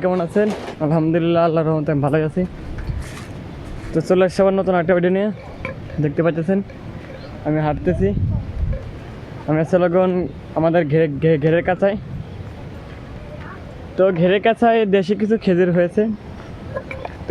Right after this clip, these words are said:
এসেছি খেজুর পাড়তে। কারণ গত বছরও খেয়েছিলাম, কিন্তু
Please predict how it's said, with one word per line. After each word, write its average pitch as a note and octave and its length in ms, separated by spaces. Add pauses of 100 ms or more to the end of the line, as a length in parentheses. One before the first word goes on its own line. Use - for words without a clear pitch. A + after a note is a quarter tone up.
এসেছি F#3+ 280 (220)
খেজুর F3+ 300
পাড়তে। G#3 220 (1900)
কারণ F#3 260 (1500)
গত F#3 120 (120)
বছরও B3 380
খেয়েছিলাম, G#3+ 440
কিন্তু G#3 140